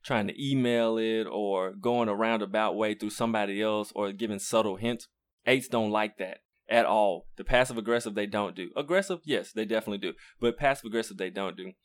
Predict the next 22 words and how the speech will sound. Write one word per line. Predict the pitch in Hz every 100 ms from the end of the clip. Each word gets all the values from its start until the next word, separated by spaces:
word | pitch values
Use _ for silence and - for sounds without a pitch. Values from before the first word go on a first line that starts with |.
| _ _
So | - 139 117 - -
you're | 143
gonna | 165 139 110
definitely | 123 135 131 113
have | 107 117 -
to | 107 92 - _
approach | 98 - 123 117
them | 101 120 110 98 90
very | 127 139 135
directly | 113 104 90 95 117 117 104 98
in | 104 110
a |
conflict, | - 123 107 104 92 -
because | 107 117 104
at | 104
least | 123 131
they | 120
will | 110 110
respect | 95 - - - 131 123 -
you. | 80 - - _ _ -
And | 104
then | 123 131